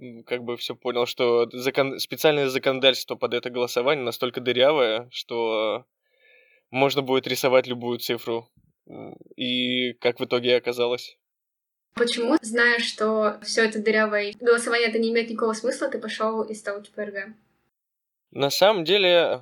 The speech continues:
Speaker 1: на будущее, когда будут настоящие выборы, я б-, уже хотел быть членом комиссии. Плюс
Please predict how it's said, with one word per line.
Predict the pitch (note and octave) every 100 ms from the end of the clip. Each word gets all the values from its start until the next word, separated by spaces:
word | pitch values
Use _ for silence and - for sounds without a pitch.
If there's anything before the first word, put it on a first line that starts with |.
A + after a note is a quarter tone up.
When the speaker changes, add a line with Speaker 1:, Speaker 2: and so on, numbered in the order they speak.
| B2
Speaker 1:
на | B2+ C3
будущее, | F3 G3 F3 - A#2+ A2+ - _
когда | - B2 B2+
будут | C3 C3+
настоящие | - C3 E3 - B2+
выборы, | A#2+ A#2 A#2
я | A#2
б-, | A#2 -
уже | A#2+ B2 B2
хотел | A#2+ B2 B2
быть | A2+ A#2 -
членом | - A2 G#2+
комиссии. | - A#2 - -
Плюс | A#2+ D3 E3 -